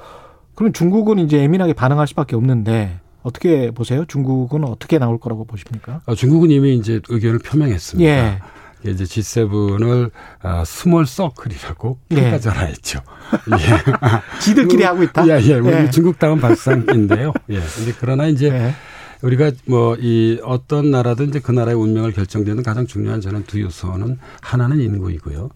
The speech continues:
Speaker 1: 예.
Speaker 2: 그 다른 하나는 경제 규모라고 봅니다.
Speaker 1: 음.
Speaker 2: 근데 미국의 인구가 현재 삼억 삼천 정도 되고 중국이
Speaker 1: 음.
Speaker 2: 십사억에 달하잖아요.
Speaker 1: 예.
Speaker 2: 어, 그리고 경제 규모도 미국의 경우가 세계 지디피의 삼십 퍼센트가 넘고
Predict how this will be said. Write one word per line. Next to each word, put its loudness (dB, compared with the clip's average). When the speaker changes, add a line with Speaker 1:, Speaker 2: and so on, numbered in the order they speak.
Speaker 1:
예. 2
Speaker 2:
그 -6
다른 -4
하나는 -4
경제 -2
규모라고 -6
봅니다. -10
Speaker 1:
음. 0
Speaker 2:
근데 -6
미국의 0
인구가 -2
현재 -6
삼억 -6
삼천 -4
정도 -6
되고 -12
중국이 -2
Speaker 1:
음. 0
Speaker 2:
십사억에 -4
달하잖아요. -8
Speaker 1:
예. 2
Speaker 2:
어, -4
그리고 -6
경제 -2
규모도 -2
미국의 -2
경우가 -2
세계 -4
지디피의 -8
삼십 -2
퍼센트가 -4
넘고 -4